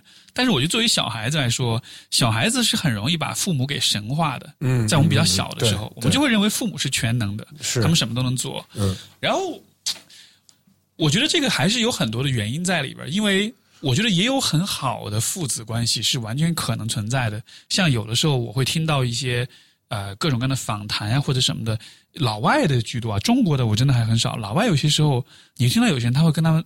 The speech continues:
Speaker 1: 他会描述他父亲，他说：“My dad is my hero。”
Speaker 2: 嗯。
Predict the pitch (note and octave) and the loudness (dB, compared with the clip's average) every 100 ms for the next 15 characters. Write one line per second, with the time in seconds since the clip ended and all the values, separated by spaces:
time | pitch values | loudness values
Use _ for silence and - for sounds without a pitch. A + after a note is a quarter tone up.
0 | - - G3+ D#3 A#2 A#2 E3+ D3+ - C#3+ | -4 0 2 4 2 0 0 -2 0 -2
1 | C3 F3 F#3 D#3+ B2+ B2+ D3+ F3 E3 C#3+ | 2 0 0 -2 0 2 2 2 2 2
2 | C3+ B2 C#3+ B2+ - _ _ _ A#2+ G#2+ | 2 2 2 0 -6 _ _ _ -2 0
3 | F#2+ | -2